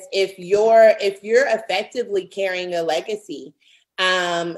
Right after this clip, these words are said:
then you should see the imprint of my father. You can see the imprint of my mother. You can see the imprint of my mother and father in all of my siblings, if you, if you looked hard enough. And so for me, it's been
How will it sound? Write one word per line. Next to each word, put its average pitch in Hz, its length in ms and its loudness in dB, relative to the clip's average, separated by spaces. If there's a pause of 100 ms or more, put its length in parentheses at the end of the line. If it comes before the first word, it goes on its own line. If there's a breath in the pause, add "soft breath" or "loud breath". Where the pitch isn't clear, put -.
then 196 420 -2
you 214 180 -8
should 254 280 -10
see 214 540 -10
the 165 180 -6
imprint 165 380 -6
of 156 160 -10
my 151 160 -10
father. 151 400 -10
You 185 240 -10
can 220 200 -8
see 208 360 -12
the 165 180 -8
imprint 156 380 -8
of 175 160 -8
my 175 120 -6
mother. 180 400 -4
You 151 200 -8
can 175 180 -10
see 175 460 -10 (260 loud breath)
the 196 200 -2
imprint 190 400 -2
of 170 140 -6
my 180 140 -6
mother 185 320 -4
and 185 140 -8
father 185 420 -2 (100)
in 190 340 -4 (100)
all 208 280 -4
of 427 140 -6
my 151 180 -8
siblings, 151 680 -6
if - 240 -10
you, 165 260 -8
if 160 180 -10
you 160 160 -8
looked 196 280 -2 (100)
hard 165 240 -2
enough. 165 400 -8 (100)
And 165 200 -10
so 160 520 -2 (400 loud breath)
for 208 160 0
me, 196 440 -2
it's 185 260 -4
been 175 540 -4